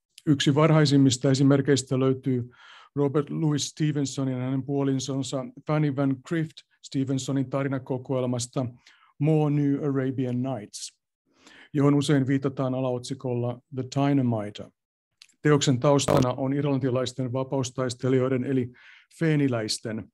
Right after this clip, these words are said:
pommikampanja tuhatkahdeksansataakahdeksankymmentäluvun alussa. The Dynamiter-teoksen erässä keskustelukohtauksessa pommintekijät Zero kertoo toisen aktivistin pommiiskusta Lontoossa. Tarinan tilanne on farssimainen.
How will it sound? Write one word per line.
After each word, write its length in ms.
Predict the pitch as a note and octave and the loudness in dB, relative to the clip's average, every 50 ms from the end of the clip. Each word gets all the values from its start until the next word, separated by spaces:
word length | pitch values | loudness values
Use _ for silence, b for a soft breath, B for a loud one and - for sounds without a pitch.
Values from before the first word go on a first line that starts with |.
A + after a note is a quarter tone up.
| _ _ _ _ | _ _ _ _
pommikampanja 760 | D#3 C#3 C3+ C#3 C3 C3 - B2+ A#2 A#2 A#2+ C3 B2 B2 B2 | 2 4 4 4 2 2 0 -2 -2 -2 -2 -2 -2 -2 -2
tuhatkahdeksansataakahdeksankymmentäluvun 1400 | A#2+ C3 A#2+ B2 - - C3+ B2+ B2+ B2 - - B2+ A#2 A#2 B2+ B2 B2 B2 - - - B2+ G#2+ A#2+ A#2 A#2+ B2+ | -2 -2 -4 -4 -4 -4 -4 -4 -4 -4 -6 -6 -6 -4 -4 -4 -4 -4 -6 -8 -8 -6 -4 -4 -2 -2 -2 -2
alussa. 380 | C3 A#2+ A2 - - - - - - _ _ _ _ _ B B B B B B B B B B _ | -2 -4 -4 -6 -8 -10 -12 -16 -20 _ _ _ _ _ B B B B B B B B B B _
The 80 | - | -6
Dynamiter-teoksen 1040 | C#3 - D#3 D3+ D#3+ D#3 D#3 D3 D3 C#3+ C#3 C#3+ C#3 C#3 - C#3 C3+ B2+ B2+ - C#3 C#3 | -2 0 2 4 6 6 6 6 4 2 0 0 -2 -2 -2 -4 -2 -4 -4 -4 -2 -2
erässä 400 | C#3+ C#3+ D3+ C#3 C3 - - C#3 C#3 _ _ _ _ - | -2 -2 -2 -2 -4 -4 -6 -10 -10 _ _ _ _ -8
keskustelukohtauksessa 1500 | F#3 E3+ D#3+ E3 - D3 - - - C#3 B2+ B2+ A#2+ B2 C3 A#2+ A#2 A#2 - - C3 A#2+ A#2+ - - A#2 A#2+ - - A#2+ | -8 -6 -6 -6 -6 -8 -8 -4 -2 0 0 0 0 -2 -2 -2 -2 -2 -4 -4 -4 -4 -4 -6 -8 -8 -6 -6 -6 -4
pommintekijät 880 | A#2+ - D3 C#3+ C#3+ C#3+ C3+ C3 B2 C#3+ B2+ B2+ - C#3+ C3+ C3 B2+ - _ _ _ _ E3+ | 0 2 2 4 4 4 4 4 2 0 -4 -2 0 0 2 2 0 -4 _ _ _ _ -6
Zero 640 | C#3 B2 A#2+ D#3 E3 E3+ D#3 C3+ A2+ G#2 G2 G2 G2 B B B B B - | -4 -2 0 0 0 2 2 0 0 -2 -4 -8 -12 B B B B B -4
kertoo 340 | C#3+ C#3 C3+ C#3 D3 C3+ | -2 -2 -2 0 -2 -2
toisen 380 | C3+ C3+ D#3 D3+ D3+ C#3 C#3+ C#3 | -2 0 0 0 0 0 0 -2
aktivistin 720 | C#3 C#3 C#3 - C#3+ B2+ B2+ B2 A#2+ - - C#3 C3 B2+ | -2 -4 -6 -8 -8 -8 -6 -8 -10 -6 -4 -4 -2 -2
pommiiskusta 880 | C#3 D3 C#3+ C#3+ C3+ B2+ A#2+ A#2+ A#2+ - - - A#2+ - _ - C3 C3+ | -2 -2 0 0 0 0 -2 -2 -4 -6 -10 -14 -16 -12 _ -4 -2 0
Lontoossa. 720 | D3 D3 D3 B2+ G#2+ - - - - - - - - - _ b b b b b b b b b b _ | 2 2 2 0 -2 -4 -8 -12 -14 -14 -14 -16 -16 -18 _ b b b b b b b b b b _
Tarinan 400 | - D3 D#3 D3 C#3+ C#3 B2 B2 | 2 4 4 4 4 4 2 2
tilanne 340 | D3+ D#3 D3 C#3+ C#3 C3+ C#3 | 2 2 4 4 4 4 2
on 160 | C#3 C#3 B2+ B2+ - | 2 -2 -4 -2 -2
farssimainen. 880 | D3+ D3+ D3+ C#3+ - - - C3 A2+ A2+ G#2+ G2+ G2 F#2+ F2+ F#2 - - | 0 0 0 0 -4 -4 -4 -4 -4 -4 -6 -8 -10 -12 -14 -14 -16 -20